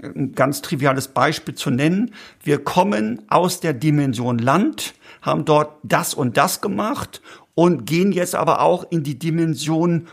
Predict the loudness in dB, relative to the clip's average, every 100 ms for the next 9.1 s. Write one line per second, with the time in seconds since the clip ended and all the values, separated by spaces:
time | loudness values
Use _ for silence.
0 | _ 0 2 2 -2 -2 2 2 2 2
1 | 0 -2 -10 _ 0 0 2 2 2 0
2 | -2 0 0 -2 -2 -2 0 0 0 0
3 | 2 2 0 2 4 4 0 -10 -12 _
4 | _ -20 -20 -20 -2 0 0 -4 -2 -2
5 | -2 -2 -4 -2 0 2 0 0 -2 0
6 | 2 0 0 -6 -18 _ _ _ 0 4
7 | 4 2 -2 -4 -6 -4 -2 2 2 0
8 | -6 _ -20 -20 _ 0 4 4 4 0